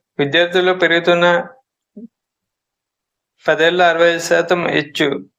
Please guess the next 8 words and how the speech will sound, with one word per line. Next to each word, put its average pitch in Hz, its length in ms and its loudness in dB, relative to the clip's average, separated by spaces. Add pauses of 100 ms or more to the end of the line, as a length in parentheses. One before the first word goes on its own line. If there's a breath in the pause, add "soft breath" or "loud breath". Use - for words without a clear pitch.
(800)
నలభై 156 280 -2
రెండు 165 200 0
నిమిషాలకు 180 720 2
ఒక 160 160 0
విద్యార్థి 151 680 0 (220)
ప్రాణం 165 340 0
తీసుకుంటున్న 160 640 0
విషాద-, 165 800 2